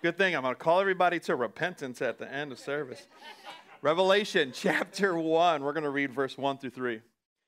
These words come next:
And it says, number one, right, right what I said, the revelation of Jesus Christ. Come on, the revelation of Jesus Christ. There it is. That's, that's the explanation of the entirety of Revelation. "Which God gave him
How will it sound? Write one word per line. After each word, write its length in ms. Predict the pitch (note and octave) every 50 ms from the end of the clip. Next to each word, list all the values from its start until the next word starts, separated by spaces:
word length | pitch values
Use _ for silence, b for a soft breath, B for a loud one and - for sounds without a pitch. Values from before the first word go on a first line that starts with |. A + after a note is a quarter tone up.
| _ _ _ _ _ _
And 120 | D3+ F3
it 120 | G#3+ A3 -
says, 360 | - A#3+ A3+ G3+ F3+ C#3 D#3
number 220 | F#3+ G3+ G3+ G#3+
one, 240 | G#3 G3+ G3+ F3+ D#3
right, 240 | D3 D#3+ E3+ G3 D#3+
right 160 | D#3 D#3+ F3+
what 100 | F3+ F3
I 60 | F3
said, 320 | E3 - - G3+ E3 C#3+ C3+
the 100 | D#3+ D3+
revelation 600 | C#3+ D3 D#3 D#3+ D#3 E3 D#3+ D#3 D#3+ - - D#3+
of 80 | C#3+ B2+
Jesus 320 | A#2 C#3 C3+ B2+ D3 C#3
Christ. 560 | - - D3+ A#2 G2+ G2 - - - - - _ _ _ _ _ _ _ _ _ -
Come 120 | C3 C3+
on, 160 | B2+ A#2 G#2+ - _ _ _ _ _ _ _ _ _ -
the 60 | C3
revelation 540 | B2+ C3 C3 B2+ C3+ C3 C3 B2+ B2+ - C#3
of 80 | B2+ A#2+
Jesus 240 | A#2 B2+ A#2+ -
Christ. 480 | - C#3+ A#2+ G2+ G2 - - - _ _ _ _ _ _ _ _ -
There 160 | A#2+ B2 C3
it 60 | B2+
is. 280 | A#2+ A2+ G#2+ - - - _ _ _
That's, 320 | C3 C3+ C#3+ C#3+ - - b b b b b
that's 280 | - C#3+ D3+ D3+ - -
the 200 | - D3 B2+ -
explanation 920 | D#3 D3+ - - - - D3 D3 C#3+ C#3 C#3+ C#3+ C#3 - - C3+ C3 C3 b b b b b b b
of 420 | - B2+ C3 C3 C3 A#2+ A2+ A2+
the 120 | A#2 C3 C3
entirety 680 | B2 A#2 - C#3+ B2+ B2+ C3 B2+ - - B2+ B2 B2+
of 320 | A2+ A#2 A#2 A2+ A2+ A2 - _ _ -
Revelation. 520 | B2 A#2 A2+ A2+ A2 G#2+ G2+ - - - _ _ _ _ _ _ _ _ _ _ _ _ _ _ _
"Which 320 | D3 F#3+ F#3+ F#3+ F3 C3
God 360 | B2 F#3+ G#3 B3 C#4 C#4 G3+
gave 380 | E3+ G#3 A#3+ A#3+ B3 B3+ C4 G#3+
him 600 | F3+ E3+ F#3 B3 A#3 G#3+ G3+ F#3 E3 F3 F#3+ F#3